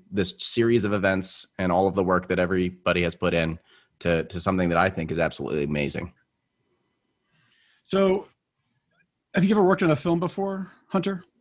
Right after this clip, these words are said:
Speaker 1: I have not.
Speaker 2: Okay. So you are also a first-time business filmmaker. Is that fair to say?
Speaker 1: That is accurate. <laughs>
Speaker 2: All right. So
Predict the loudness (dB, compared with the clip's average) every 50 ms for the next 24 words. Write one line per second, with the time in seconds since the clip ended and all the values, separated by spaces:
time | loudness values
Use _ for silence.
0 | _ -14 -14 _ _ 0 2 2 4 2 2 -2 -4 -6 -10 -14 _ _ _ _
1 | _ _ _ _ _ _ _ _ _ _ _ -6 -4 -4 -4 -6 -8 -10 -2 2
2 | 2 4 4 4 2 4 2 2 0 0 -2 -2 -2 -2 -2 -2 -2 -4 -4 -4
3 | -2 -2 0 2 2 4 4 2 2 2 0 -2 -4 -8 -20 -20 -20 _ _ _
4 | _ _ -10 0 2 4 4 4 2 0 0 -4 -8 -6 -6 -6 -6 -6 -8 -10
5 | -12 -12 -12 -12 -10 -10 -10 -10 -8 -6 -6 -6 -6 -8 -10 _ -4 -2 -2 -2
6 | -2 -4 -4 -4 -6 -6 -8 -12 _ _ _ 2 4 4 4 4 4 2 2 0
7 | -2 -4 -14 -16 -18 _ _ _ _ _ _ _ _ _ _ _ -4 -4 -4 -4
8 | -4 0 2 2 2 2